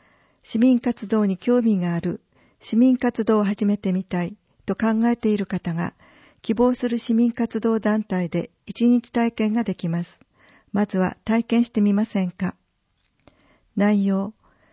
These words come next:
市民活動団体でのボランティア、一日体験。体験例、子育て支援、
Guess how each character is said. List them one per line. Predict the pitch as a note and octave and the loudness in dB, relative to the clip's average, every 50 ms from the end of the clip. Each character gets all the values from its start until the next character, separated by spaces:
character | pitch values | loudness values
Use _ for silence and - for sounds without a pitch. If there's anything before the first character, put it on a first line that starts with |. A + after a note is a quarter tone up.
| _ _ | _ _
市 | - - A#3+ A#3 | -4 0 4 6
民 | B3 B3+ B3+ B3 | 6 6 4 4
活 | - B3 - - G#3+ | 2 -2 -2 0 0
動 | B3 A#3 A#3 | 2 2 2
団 | G#3 A3+ A3+ A#3 A3+ | 4 2 2 2 2
体 | - A#3 A3 G#3 F#3 | 0 0 0 0 0
で | G3 F3+ | 0 -2
の | F3+ F3 | -2 -2
ボ | E3+ F3+ F3+ | -2 -2 -2
ラ | F#3 F#3+ F#3+ | 0 0 -2
ン | G3+ | -2
テ | - - E3+ | -4 -4 -2
ィ | E3+ E3+ | -2 -2
ア、 | E3+ A3 A3 - _ _ | -2 -4 -8 -14 _ _
一 | - A#3 - - B3 | -10 -10 -2 2 4
日 | B3 B3+ B3+ - - | 6 6 4 2 -2
体 | - A3 G3 G3 F#3+ | -2 0 0 0 0
験。 | - - F#3 F3 E3+ - - _ _ _ _ _ _ _ _ _ _ _ _ _ _ _ _ _ _ | -2 -4 -2 -2 -2 -4 -6 _ _ _ _ _ _ _ _ _ _ _ _ _ _ _ _ _ _
体 | _ - A3+ A#3 A#3 | _ 2 2 2 2
験 | - - A3+ A3+ A3 G#3 F#3 | 2 2 2 2 4 2 2
例、 | F#3 F3+ E3 - - _ _ _ _ _ _ _ _ _ _ _ _ _ _ _ _ _ | 2 0 -2 -4 -8 _ _ _ _ _ _ _ _ _ _ _ _ _ _ _ _ _
子 | - A3 | -6 -4
育 | - A#3+ A#3 B3 B3+ | -2 0 0 0 0
て | - A#3 A3 | 0 0 -2
支 | - - G#3 G3 | -2 -2 -2 0
援、 | F#3 F3+ E3+ - | 0 0 -2 -4